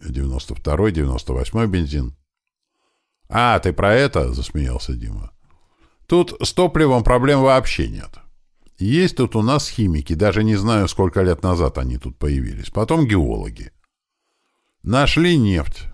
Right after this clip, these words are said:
мешали там что-то. Потом еще один какой-то шибко умный химик, или кто он там. В общем,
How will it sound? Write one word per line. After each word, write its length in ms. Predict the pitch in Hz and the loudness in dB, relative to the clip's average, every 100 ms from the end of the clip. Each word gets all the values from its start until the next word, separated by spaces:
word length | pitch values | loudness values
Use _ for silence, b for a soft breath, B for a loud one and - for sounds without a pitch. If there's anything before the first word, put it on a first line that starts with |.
| - | -12
мешали 540 | - 101 - 95 85 | -4 -2 0 2 0
там 200 | 76 65 | -2 -4
что-то. 460 | 62 - 57 - - _ _ _ _ _ _ _ | -6 -6 -8 -8 -16 _ _ _ _ _ _ _
Потом 380 | - 87 131 156 | -2 0 2 2
еще 320 | 156 - 120 | 2 4 4
один 260 | 101 85 85 | 4 4 0
какой-то 440 | 85 76 85 80 | -2 0 0 0
шибко 320 | 78 82 - | -2 -4 -2
умный 340 | 80 78 78 82 | -2 0 -2 -4
химик, 380 | - 123 78 - | -2 0 0 -2
или 120 | 65 | -4
кто 220 | - 87 | -2 -2
он 160 | 65 64 | -2 -4
там. 180 | 60 | -4
В 80 | 65 | -2
общем, 360 | 98 - 98 | -2 0 -2